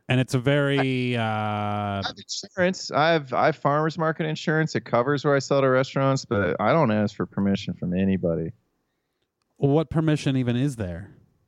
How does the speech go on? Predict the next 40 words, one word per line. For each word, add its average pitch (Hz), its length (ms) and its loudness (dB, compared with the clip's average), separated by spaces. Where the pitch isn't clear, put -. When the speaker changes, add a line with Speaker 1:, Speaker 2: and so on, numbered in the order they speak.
Speaker 2:
I 123 100 2
mean, 147 220 2
I 135 100 0
guess 135 340 0
if 139 140 -2
I 127 40 2
really 120 640 0
wanted 120 320 0
to 107 180 -2
look 123 160 0
for 104 160 -4
reasons 117 460 -2
why 101 200 2
I 87 40 -4
couldn't 120 380 -4
do 131 160 0
something, 131 640 0
I'd 101 120 0
go 110 140 0
to 107 100 2
O 113 160 0
D 107 260 0
A 110 360 2
and 101 100 0
I'd 95 100 -2
try 104 260 0
to 107 80 -2
get 104 140 0
registered 107 540 0
with 101 200 0
O 101 100 2
D 98 180 -2
A, 101 160 2
which 101 120 -2
is - 80 -12
the 101 80 0
Ohio 98 180 2
Department 98 440 -2
of 95 60 0
Agriculture. 101 760 0